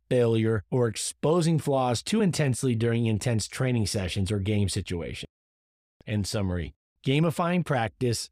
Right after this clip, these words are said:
having some fun. Again, never do we want the players to call all the shots,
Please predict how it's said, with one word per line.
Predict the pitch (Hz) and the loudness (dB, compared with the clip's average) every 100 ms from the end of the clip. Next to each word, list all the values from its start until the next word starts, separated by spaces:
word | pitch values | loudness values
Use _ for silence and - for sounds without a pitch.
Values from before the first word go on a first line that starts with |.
| _ - | _ -6
having | 123 151 | -2 0
some | 151 190 | 0 0
fun. | 165 - 117 110 107 110 | -2 -2 0 0 0 0
Again, | 135 160 139 117 - | 0 0 0 -2 -2
never | 135 180 226 208 - 143 | 0 2 2 -2 -4 0
do | 160 | 2
we | 151 | 2
want | 135 160 - | 2 0 -2
the | 113 | -4
players | 156 156 147 131 - - - | 0 2 2 0 -2 -8 -4
to | 135 | -4
call | - 156 131 127 123 | -2 0 2 2 2
all | 117 107 | 0 2
the | 101 | 0
shots, | - 101 - - | 0 -4 -6 -14